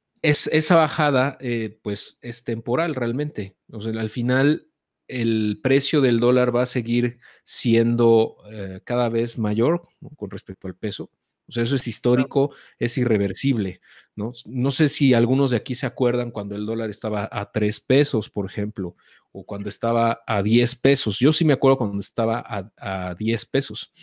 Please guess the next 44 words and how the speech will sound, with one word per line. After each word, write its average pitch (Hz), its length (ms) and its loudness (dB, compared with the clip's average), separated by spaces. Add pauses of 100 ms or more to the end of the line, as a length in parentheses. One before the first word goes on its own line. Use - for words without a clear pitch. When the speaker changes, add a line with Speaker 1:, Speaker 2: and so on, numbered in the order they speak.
(220)
Speaker 1:
¿no? - 220 -10 (320)
Eh, 92 420 -8 (560)
y, 120 300 -4
y 113 60 -6
lo 117 120 4
podías 143 280 6
comprar 175 400 6
y 143 120 6
se 123 140 0
te 113 120 0
hacía 143 260 0
caro 165 200 2
incluso 120 400 -2
en 98 80 -2
ese 98 180 -6
precio 95 380 -8
a 90 40 -6
veces, - 340 -12
¿no? - 120 -14 (460)
Decías, 104 400 -6
"Híjole, 107 400 -6
ya 117 120 -4
subió 123 320 0
la, 120 180 2 (160)
subió 117 300 4
a 131 40 6
diez 139 200 4
pesos", 127 340 2
y 123 100 0
ahora 156 240 8
lo 151 140 8
ves 151 200 4
en 139 100 0
veinte, 123 440 -2 (220)
veintidós, 131 520 -2
veintitrés 131 420 -8
pesos 123 420 -8 (320)
y - 80 -8
se 107 140 -4
te - 180 -4
hace 139 240 -2
caro 160 300 0
tal 117 220 -2
vez, 120 280 -6